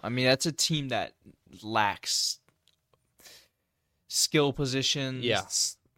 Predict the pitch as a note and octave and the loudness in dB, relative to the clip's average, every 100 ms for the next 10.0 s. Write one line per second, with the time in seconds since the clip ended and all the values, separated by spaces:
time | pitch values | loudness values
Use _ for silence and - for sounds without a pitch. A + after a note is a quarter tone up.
0 | - G2 C#2 G#2+ B2+ B2+ B2+ C3 C3+ C3+ | -10 -8 -8 -4 2 4 4 2 0 0
1 | B2+ A#2+ A2+ A2 - B2+ D3 A#2+ C#3+ D#3 | 0 0 0 -2 -2 0 2 4 6 6
2 | D#3+ - C3+ D3+ F3 E3+ C3+ B2+ B2+ A2+ | 4 2 4 6 6 4 0 0 -2 -2
3 | A2 - G#2+ F#2+ B2+ G#2+ - - G2 G#2 | -2 -2 -4 -4 -8 -10 -8 -8 -10 -12
4 | A#2 - B2 A#2+ - _ _ _ - B2 | -12 -6 -2 -2 -4 _ _ _ -14 -6
5 | E3+ C3+ D#3 B2 A2+ - B2 C#3+ C#3+ A#2+ | 2 4 2 2 -2 -4 -4 -2 -2 0
6 | C3+ - _ F#3+ F3 _ - D#3 C#3+ D3 | -2 -4 _ -2 -2 _ -16 -6 0 4
7 | E3+ E3 D#3+ D#3 C3+ B2+ B2 A2 C3 A2+ | 4 4 0 0 2 2 2 2 0 0
8 | - - - - _ _ _ _ _ _ | -4 -6 -14 -20 _ _ _ _ _ _
9 | - B2+ G#2 G2 C#3+ - _ _ G#2 G2+ | 0 2 2 -2 -8 -20 _ _ -14 -12